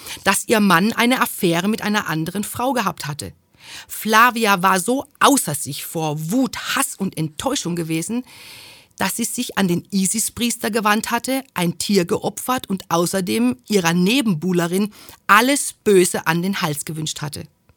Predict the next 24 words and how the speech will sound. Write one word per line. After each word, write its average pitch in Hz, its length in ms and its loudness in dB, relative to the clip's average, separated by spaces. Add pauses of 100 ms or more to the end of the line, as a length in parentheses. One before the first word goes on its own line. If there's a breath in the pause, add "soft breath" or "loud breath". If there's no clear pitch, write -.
(440 loud breath)
Weil 202 160 2
nämlich 196 400 0
diese 269 260 -2
Praktiken - 720 -8
bei - 120 -6
den 196 200 -2
Römern 208 360 0
verboten 196 480 -8
sind, 180 320 -6 (200 soft breath)
hatte 196 260 -4
sie 202 160 -4
dem 180 220 0
Isis-Priester 202 840 -6
eine 170 280 -2
hohe 196 220 0
Geldsumme 202 500 -4
bezahlen 147 500 -6
müssen. - 300 -10 (840 loud breath)
Seither 190 600 2
ging 233 180 0
es 240 140 0
ihr 247 100 -4
immer 214 220 -2
schlechter. - 480 -8